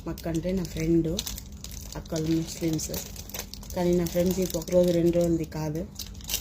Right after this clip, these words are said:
నిజమైన ఫ్రెండ్షిప్ అంటే మధ్యలో మనకి ఎన్నో ఆటంకాలు, సమస్యలు, ఇటు చుట్టుపోటు మాటలు అన్నీ వస్తాయి. అన్నీ, అన్నీ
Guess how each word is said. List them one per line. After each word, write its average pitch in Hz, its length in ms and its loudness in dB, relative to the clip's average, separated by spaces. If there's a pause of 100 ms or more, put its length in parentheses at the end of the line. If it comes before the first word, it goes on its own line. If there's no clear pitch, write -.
(240)
నిజమైన 170 440 2
ఫ్రెండ్షిప్ 175 500 -2
అంటే 165 220 2
మధ్యలో 165 360 2
మనకి 170 320 2
ఎన్నో 180 220 2
ఆటంకాలు, 165 640 -2
సమస్యలు, 170 540 -2 (840)
ఇటు - 240 -4
చుట్టుపోటు 180 340 2
మాటలు 175 300 0
అన్నీ 175 240 4
వస్తాయి. 175 440 0
అన్నీ, 180 260 4
అన్నీ 180 280 4